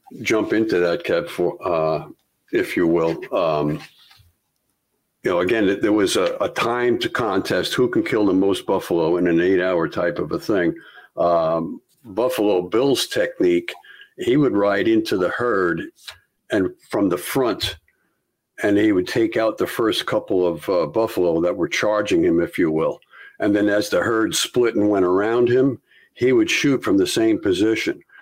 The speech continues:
where Comstock would come up behind the herd and shoot the, the stragglers, if you will, from behind. So all of his kills were now, Comstock's kills were stretched out for miles, uh, to be able to collect the meat.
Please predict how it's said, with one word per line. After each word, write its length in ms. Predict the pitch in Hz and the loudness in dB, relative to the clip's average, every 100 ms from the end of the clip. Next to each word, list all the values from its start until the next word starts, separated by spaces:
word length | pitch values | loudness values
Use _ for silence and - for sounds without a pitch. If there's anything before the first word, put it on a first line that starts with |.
| - | -10
where 300 | - 101 95 | -2 0 0
Comstock 1000 | 87 - 117 135 143 - 80 80 78 - - _ _ _ | -2 -4 -2 0 -2 -2 -2 -2 -4 -8 -18 _ _ _
would 240 | - 104 - | -2 -2 0
come 180 | 104 | 0
up 180 | 107 - - - | 0 -2 -10 -2
behind 580 | 104 - 107 135 131 | -2 0 -2 2 2
the 80 | 98 | 2
herd 360 | 87 87 87 85 | 0 0 2 2
and 100 | 82 | 2
shoot 380 | - 110 107 - | 2 0 0 0
the, 380 | 92 87 85 143 151 | 0 2 0 -4 -6
the 140 | 123 | -4
stragglers, 720 | - - 101 110 107 98 90 | -2 -2 -2 -2 0 2 2
if 160 | 87 76 | 0 0
you 60 | |
will, 160 | 87 87 | 0 0
from 200 | - 85 | -2 -2
behind. 520 | 87 85 107 104 85 | 0 0 0 -2 -2
So 300 | - 90 78 - - - - _ | -2 -2 -2 -6 -18 -18 -20 _
all 240 | 117 131 117 | 0 2 2
of 80 | |
his 280 | 92 120 98 | 2 2 0
kills 580 | - 160 160 87 82 - | -2 0 0 2 0 0
were 180 | 90 87 | 0 2
now, 380 | 101 101 80 78 - _ - | 2 0 -4 -8 -18 _ -12
Comstock's 720 | - 120 147 - 101 92 - | -6 -2 0 -2 -2 -2 -2
kills 480 | - - 92 87 82 | -4 -2 0 0 0
were 120 | 90 | -2
stretched 500 | 92 - 117 107 - | -2 -2 0 0 -2
out 260 | 107 101 - | -2 -2 -4
for 160 | - 85 | -4 0
miles, 760 | 82 98 107 87 78 - - - - - - - | 2 2 0 -2 -2 -4 -6 -8 -20 -20 -20 -4
uh, 300 | 92 82 80 | 0 0 0
to 140 | - | -4
be 180 | 90 98 | -2 2
able 200 | 98 85 | 2 0
to 80 | 80 | -4
collect 420 | - 92 95 87 | -4 -2 -2 -2
the 80 | 85 | 0
meat. 260 | 95 104 | 2 2